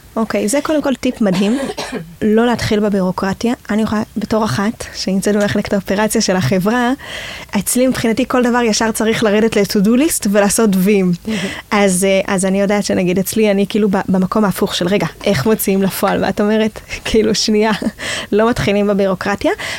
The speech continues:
אז יש כאן איזשהו, אה, סוג מחשבה, אה, שונה. אני מתחברת אליו מאוד מהכיוון הזה, שאת אומרת, כל הבירוקרטיות שבעולם, או כל ה-to-do ליסטים שבעולם, וכל התוכניות האסטרטגיות שבעולם לא יצליחו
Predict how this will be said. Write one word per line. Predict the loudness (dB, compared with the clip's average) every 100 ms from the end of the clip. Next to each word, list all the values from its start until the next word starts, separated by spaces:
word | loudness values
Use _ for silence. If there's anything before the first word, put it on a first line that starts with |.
| -6
אז | -2
יש | 0 0
כאן | 2 2
איזשהו, | 2 2 2
אה, | 2
סוג | 2 0
מחשבה, | 0 0 0 0 -2 -4
אה, | -6 -4
שונה. | -2 0 0 0
אני | 0 0
מתחברת | 0 0 0 0 0
אליו | 0
מאוד | 0 0 0
מהכיוון | 0 0 0 0
הזה, | 0 0 -2
שאת | -2 -4 -6 -8 -2
אומרת, | 0 0 -4 -12 -16 -18 -20 -20 -4
כל | 2 4
הבירוקרטיות | 4 2 2 0 0
שבעולם, | 0 2 2 2 2
או | 0
כל | 2 0
ה-to-do | 2 2 2
ליסטים | 2 0 -2
שבעולם, | 0 0 2 2
וכל | 0 0 0
התוכניות | 0 0 0 0 -2
האסטרטגיות | -2 -2 -2 0
שבעולם | 0 0 2 2 4
לא | 4
יצליחו | 2 0 -2 -2 2 2 2